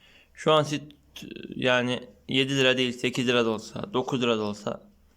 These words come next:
yani şu anki günümüzde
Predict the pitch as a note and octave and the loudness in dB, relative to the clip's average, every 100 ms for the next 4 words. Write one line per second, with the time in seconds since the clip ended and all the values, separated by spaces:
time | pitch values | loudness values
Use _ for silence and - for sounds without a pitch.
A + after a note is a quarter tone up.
0 | _ _ _ _ - C3 B2+ A#2+ A#2 - | _ _ _ _ -4 0 2 2 -2 -6
1 | - - D#3 C3+ A#2 - - _ _ - | -12 4 4 4 -2 -10 -20 _ _ -2
2 | D3+ C#3+ B2+ G#2 B2+ | 2 4 2 2 0